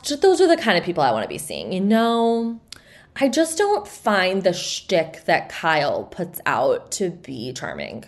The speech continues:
Um, he's forty years old, as I posted on my Instagram last week. He is older than majority of the new housewives that are coming on. He is. He's older than Whitney Rose. He's older than Monique Samuels. He's older than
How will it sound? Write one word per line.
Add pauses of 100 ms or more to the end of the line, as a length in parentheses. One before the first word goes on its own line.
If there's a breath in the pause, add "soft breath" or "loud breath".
(320)
Um,
he's
forty
years
old,
as
I
posted
on
my
Instagram
last
week. (400 loud breath)
He
is
older
than
majority
of
the
new
housewives
that
are
coming
on. (580)
He
is.
He's
older
than
Whitney
Rose. (800 soft breath)
He's
older
than
Monique
Samuels. (460 soft breath)
He's
older
than